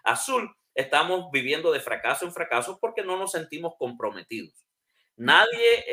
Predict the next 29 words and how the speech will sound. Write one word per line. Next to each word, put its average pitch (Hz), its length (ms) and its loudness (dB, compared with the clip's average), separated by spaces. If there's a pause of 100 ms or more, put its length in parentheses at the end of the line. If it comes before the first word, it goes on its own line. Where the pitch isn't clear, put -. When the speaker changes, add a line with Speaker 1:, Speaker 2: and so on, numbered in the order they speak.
Speaker 1:
eh, 127 60 -2
me 127 100 0
llama 156 180 0
la 180 80 2
atención 151 420 -6
porque 120 300 -2
esa 185 180 -4
misma 190 240 -10
gente 147 440 -4 (460)
firman 196 520 -2
primero 180 340 -2
un 180 100 -10
papel 220 400 0
para 127 180 2
comprar 123 340 -2
un 117 140 -10
hogar. 90 260 -10 (1160)
Y 123 120 -10
se 127 160 -2
comprometen 135 840 0
a 123 120 0
pagar 135 280 0
la 170 180 0
cuota 190 400 0
todos 214 300 2
los 196 140 -2
meses 180 440 -4
del 113 160 -4
mortgage 147 480 0